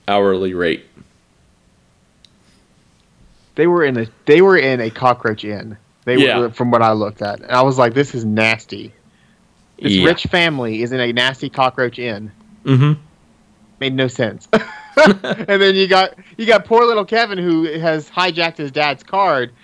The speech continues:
Speaker 2: is in the most ritziest hotel on the planet.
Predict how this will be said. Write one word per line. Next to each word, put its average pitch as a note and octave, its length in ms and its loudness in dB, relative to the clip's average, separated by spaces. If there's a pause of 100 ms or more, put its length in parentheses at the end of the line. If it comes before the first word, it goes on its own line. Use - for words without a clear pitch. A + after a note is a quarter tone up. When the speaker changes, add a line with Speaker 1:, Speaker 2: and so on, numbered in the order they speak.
(220)
Speaker 2:
is D3+ 200 -4
in D#3 140 -2
the C#3+ 140 -2
most C#3+ 260 -2
ritziest D3 680 0
hotel C#3+ 540 2
on B2 120 -2
the A2+ 60 -8
planet. C3 500 -6